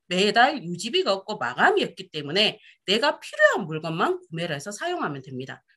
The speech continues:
그래서 이 바이너리 두 줄에 대한 소비자 그룹을 꼭 이해를 시키시고 그리고 이렇게 쓰다가 보면 이 소문수당에 의해서 캐시백이 되는 구조다라는 걸 꼭 이해를 시키셔야 됩니다.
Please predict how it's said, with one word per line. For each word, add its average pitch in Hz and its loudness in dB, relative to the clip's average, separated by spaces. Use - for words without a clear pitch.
그래서 196 -2
이 226 -2
바이너리 240 0
두 208 -14
줄에 254 -2
대한 160 0
소비자 269 -6
그룹을 170 -10
꼭 247 -10
이해를 233 -2
시키시고 - -6
그리고 240 0
이렇게 294 0
쓰다가 381 4
보면 170 0
이 330 0
소문수당에 392 -2
의해서 156 -4
캐시백이 330 -6
되는 165 -6
구조다라는 143 0
걸 214 -4
꼭 285 -12
이해를 165 -4
시키셔야 233 -8
됩니다. 120 -10